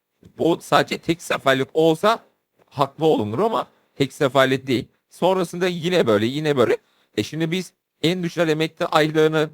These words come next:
son beş yılını alsak, son beş yılda enak'a göre artış yapsak,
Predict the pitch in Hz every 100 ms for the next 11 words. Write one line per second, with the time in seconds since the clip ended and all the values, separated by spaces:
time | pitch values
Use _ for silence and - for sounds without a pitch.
0 | _ _ _ _ - 165 170 107 151 165
1 | - 147 147 156 160 151 - - - -
2 | _ _ _ _ - 165 170 165 165 175
3 | - 160 156 - - - 165 190 170 156
4 | 151 143 139 139 - - 143 131 - -
5 | -